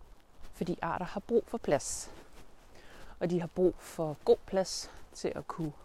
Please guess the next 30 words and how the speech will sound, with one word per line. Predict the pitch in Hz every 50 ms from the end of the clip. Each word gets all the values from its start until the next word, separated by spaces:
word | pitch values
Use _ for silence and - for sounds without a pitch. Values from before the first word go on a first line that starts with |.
| - - - - - - - - - - - - - - - -
formere | - - 170 151 165 208 208 226 220
sig | - - 196
på | - - 180 175 170
en | 151 151 147 143 139
sund | - - 220 214 - -
måde. | 180 180 180 180
Det | 170 208
er |
jo | 208 185
både | 165 170 170 160
planter | - - - 180 170 190 185 196
og | 165 - -
dyr, | 233 240 226 - - -
det | - 196
gør | - 196
sig | 170 - 185
gældende | - 190 185 190 196 214
for. | 190 - 190 196 196 - - - - - - - - - - - - - - - - - - - - - - - - - - - - - - - - - - - - - - - - - - - - - - - - - - - - - - - - - - - - - - - - - - - - - - - - - - - - - - - - -
Og | - 190 -
derfor | 208 202 196 180 - 190 185
skal | 175 - - 190 170
vi | 165 165
have | - - - -
anlagt | - 185 196 202 208 196 - - - - - - - - - - - - - - - - - - - - - - - - - - - -
flere | - - 196 196 185 190 -
områder, | - - 156 170 175 170 170 160 156 156 143 - - - -
som | - - - 160 160 -
er | - 151 147 147 143
beskyttet | - 160 151 - - - 170 160 185 185
natur | 180 160 - - - 190 185 -